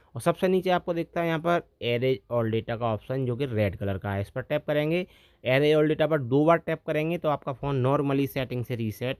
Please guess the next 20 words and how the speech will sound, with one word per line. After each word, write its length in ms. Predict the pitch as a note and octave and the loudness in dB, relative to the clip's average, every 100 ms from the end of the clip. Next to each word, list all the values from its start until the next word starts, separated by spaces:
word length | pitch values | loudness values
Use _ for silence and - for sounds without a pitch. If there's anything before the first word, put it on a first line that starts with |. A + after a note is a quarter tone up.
| - - - _ - | -12 -20 -20 _ 0
हो 140 | A2 | 2
जाएगा। 380 | G#2 G#2 G#2 A2 | 4 4 2 2
इसका 300 | G#2 - B2+ | 0 -4 -4
जब 180 | B2 - _ _ _ _ _ - | -2 -4 _ _ _ _ _ -2
ओपन 320 | C3 D3 C#3+ | 0 4 4
रीस्टार्ट 420 | C3 C#3 - D#3+ | 2 0 -2 0
होगा 160 | D#3+ E3+ | 2 2
तो 80 | E3+ | 0
इसका 160 | D#3+ | -4
सारा 280 | D#3 D#3+ D#3 | -4 0 0
डेटा 220 | D3 D3 D3 | 0 0 0
डिलीट 280 | B2+ C3 | -2 -2
हो 80 | B2+ | -4
चुका 240 | A#2+ - E3 | -6 -2 2
होगा। 280 | D#3+ E3+ G3+ - _ _ _ | 4 2 0 -6 _ _ _
अब 80 | E3 | 2
बात 220 | E3+ G3 | 4 4
करते 240 | G#3 - A3+ | 2 -4 -2
हैं 80 | |
हार्ड 300 | A#3 F3 D#3 | 0 4 4